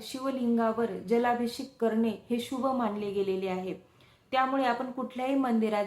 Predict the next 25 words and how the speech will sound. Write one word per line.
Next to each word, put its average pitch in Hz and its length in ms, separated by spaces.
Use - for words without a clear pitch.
जा, 220 140
महादेवाच्या 233 680
पिंडीवर 214 540
चोवीस 262 540
तास 247 360
एका 240 240
कलशातून 240 640
सतत 240 240
थेंब 240 300
थेंब 233 180
पाणी 220 340
पडत 247 260
असते 240 300
आणि 214 360
भगवान 233 300
शंकराच्या 214 480
पिंडीवर 202 400
जलाभिषेक 202 720
होत 262 320
असतो 240 360
आणि 220 320
त्यामुळे 240 500
भगवान 233 360
शंकराचा 226 640
घसा 226 540